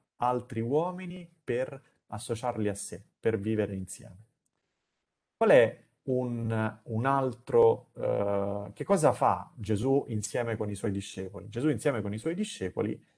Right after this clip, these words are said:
eh, predica, guarisce i malati e libera gli indemoniati. Queste sono le cose che fondamentalmente Gesù fa in tutto il periodo del suo ministero pubblico.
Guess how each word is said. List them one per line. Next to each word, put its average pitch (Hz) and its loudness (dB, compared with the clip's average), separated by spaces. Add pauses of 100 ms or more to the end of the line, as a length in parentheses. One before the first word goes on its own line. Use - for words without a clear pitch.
(280)
eh, 104 -2 (880)
predica, 131 6 (180)
guarisce 120 4
i 117 -4
malati 110 -4 (420)
e 107 0
libera 104 2
gli 98 0
indemoniati. 98 -4
Queste - -8
sono 98 -10
le 98 -2
cose 101 2
che 92 -6
fondamentalmente 104 -6
Gesù 101 -4
fa 110 -2 (320)
in 101 -2
tutto 127 -2
il 123 2
periodo 107 6
del 95 -4
suo - -8
ministero 98 -4
pubblico. 98 0